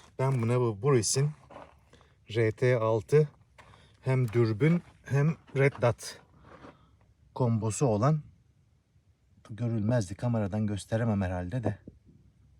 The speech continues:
Komboyu taktım. Ve, e, bu neydi? Trax Arms'ın slingini, kayışını taktım.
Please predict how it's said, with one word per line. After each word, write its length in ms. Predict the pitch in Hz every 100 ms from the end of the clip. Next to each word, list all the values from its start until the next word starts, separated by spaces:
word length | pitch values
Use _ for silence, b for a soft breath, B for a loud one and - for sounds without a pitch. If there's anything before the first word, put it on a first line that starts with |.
| _ _ _ _ _ _ _ b b b b b b _ _ _
Komboyu 440 | - 143 123 110 101
taktım. 440 | 110 107 - 180 - - - - - - _ B B B -
Ve, 220 | 135 156 143 -
e, 60 | 123 123 127 120 120 110 B B - - - - - - -
bu 140 | 117 120
neydi? 400 | 127 110 131 120 - _ _ _ _ _ - _ -
Trax 360 | 113 110 -
Arms'ın 420 | 101 95 101 143 135 _ _ _ _ _ _ _ _ _ _ -
slingini, 500 | - 117 110 98 101 - -
kayışını 380 | 123 120 117 104
taktım. 440 | 101 87 - 180